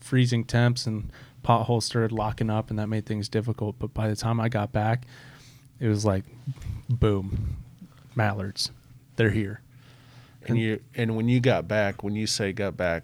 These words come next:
Speaker 2: Kansas or Missouri?
Speaker 1: Kansas.
Speaker 2: Kansas.
Speaker 1: Back home.
Speaker 2: Now, are you looking, are you hunting mostly public areas you're scouting out, or do you, do you
Speaker 1: Yeah.
Speaker 2: have some places you can go for private areas?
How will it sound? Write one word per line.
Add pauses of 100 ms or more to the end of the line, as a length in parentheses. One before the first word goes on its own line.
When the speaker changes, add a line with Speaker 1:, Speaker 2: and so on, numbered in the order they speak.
(140)
Speaker 2:
Kansas
or
Missouri? (100)
Speaker 1:
Kansas. (100)
Speaker 2:
Kansas. (260)
Speaker 1:
Back
home. (720)
Speaker 2:
Now,
are
you
looking, (840)
are
you
hunting
mostly
public
areas
you're
scouting
out,
or
do
you, (100)
do
you
Speaker 1:
Yeah.
Speaker 2:
have
some
places
you
can
go
for (120)
private (100)
areas?